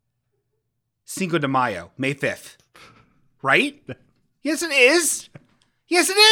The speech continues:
Speaker 1: is.
Speaker 2: September sixteenth.
Speaker 1: Whatever. No, it's not. Then what's Cinco de Mayo, Danny?
Speaker 2: This isn't, we're not trying to figure out if I'm a smell man or a man of the world. This is about you. <sighs>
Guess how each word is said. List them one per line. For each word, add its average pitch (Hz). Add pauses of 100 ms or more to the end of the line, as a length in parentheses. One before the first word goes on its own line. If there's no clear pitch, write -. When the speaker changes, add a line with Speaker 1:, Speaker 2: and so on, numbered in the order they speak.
(160)
Speaker 1:
is. 131 (1700)
Speaker 2:
September 175
sixteenth. 147 (540)
Speaker 1:
Whatever. 208
No, 403
it's -
not. 165 (300)
Then 403
what's 392
Cinco 381
de 339
Mayo, 320
Danny? 160 (840)
Speaker 2:
This 117
isn't, 123 (100)
we're 123
not 123
trying 117
to 104
figure 104
out 98
if 95
I'm 104
a 98
smell 90
man 90
or 90
a 90
man 90
of 90
the 92
world. 90 (100)
This 110
is 117
about 107
you. 92 (220)
<sighs> -